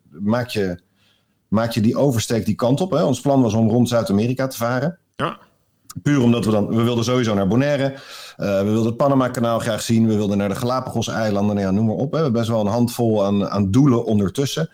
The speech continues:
Speaker 2: Ja.
Speaker 1: En het moest ook nog wel een beetje in een normaal tijdsbestek zijn, hè. Dat, ik was net afgestudeerd. Ik hoef niet echt uit te leggen dat, dat je dan niet het kapitaal hebt om, eh,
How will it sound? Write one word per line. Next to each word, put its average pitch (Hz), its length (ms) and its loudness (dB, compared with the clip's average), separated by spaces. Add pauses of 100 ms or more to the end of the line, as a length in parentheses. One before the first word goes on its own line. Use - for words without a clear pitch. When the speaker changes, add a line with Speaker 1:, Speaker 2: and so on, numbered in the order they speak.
(100)
Speaker 2:
Ja. 180 260 -4
Speaker 1:
En 127 160 0
het 147 100 2
moest 147 260 2
ook 147 180 2
nog 156 120 2
wel 131 160 4
een 127 60 4
beetje 120 280 0
in 113 100 2
een 110 60 2
normaal 104 300 0
tijdsbestek 90 600 -6
zijn, 85 240 -2
hè. 117 200 -2
Dat, 95 320 -6
ik 95 160 -6
was 110 160 -2
net 113 160 0
afgestudeerd. 104 640 -4
Ik - 100 -20
hoef 101 160 -4
niet 107 140 2
echt 95 160 -4
uit 107 180 -4
te 101 80 -4
leggen 98 260 -2
dat, 92 300 -6
dat 98 120 -6
je 113 80 -2
dan 104 140 0
niet 104 220 0
het 107 220 -2
kapitaal 107 540 0
hebt 107 200 -4
om, 107 260 0
eh, 98 120 0